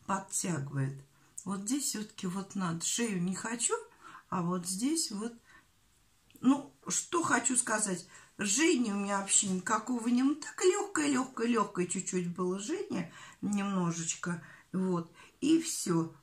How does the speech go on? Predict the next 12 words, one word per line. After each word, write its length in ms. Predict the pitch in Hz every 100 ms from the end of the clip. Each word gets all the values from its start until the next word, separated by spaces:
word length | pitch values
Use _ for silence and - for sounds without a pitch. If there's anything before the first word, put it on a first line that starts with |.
| _
Капельку. 720 | - 285 196 - 170 - 156 -
Никакого 760 | 254 302 320 240 220 254 196
покраснения 880 | 175 185 185 190 190 - 190 175 165
у 60 | 165
меня 260 | 165 160 160
ничего 480 | 170 170 202 196
нет. 240 | 233 262 320 - - -
Сами 400 | - - 190 180
знаете, 560 | 170 175 208 254 285 -
что 180 | 208 196
у 40 |
меня 280 | 190 180 180